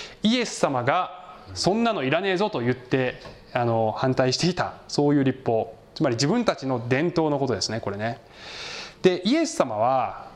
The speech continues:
あの、モーセの律法を破ったことはありません。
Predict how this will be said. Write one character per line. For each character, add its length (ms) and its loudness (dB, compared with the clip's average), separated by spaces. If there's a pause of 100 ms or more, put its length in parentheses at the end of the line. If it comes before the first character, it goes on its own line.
(120)
あ 120 0
の、 200 2
モ 320 4
ー 40 -2
セ 180 -2
の 160 2
律 180 0 (180)
法 460 4
を 340 -6 (360)
破 240 2
っ 20 0
た 160 0
こ 100 -4
と 100 0
は 60 2
あ 40 2
り 80 4
ま 100 2
せ 80 0
ん。 60 -2